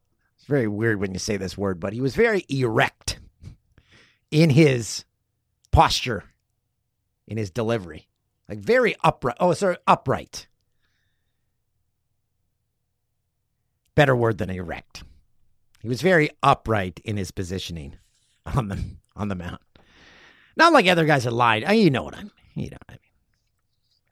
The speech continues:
Hey, uh, I don't know if you got a chance to,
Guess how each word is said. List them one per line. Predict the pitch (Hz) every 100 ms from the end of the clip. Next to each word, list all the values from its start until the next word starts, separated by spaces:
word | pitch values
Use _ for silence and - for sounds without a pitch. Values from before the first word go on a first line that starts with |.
| _ _ - - _ - _ _ _ _ _ _ _ _ _ _ _ _ _
Hey, | - 139 139 117
uh, | 117
I | 127 151
don't | 151 143
know | 139
if | 127
you |
got | 123 123
a | 104
chance | 139 123 -
to, | - 101 85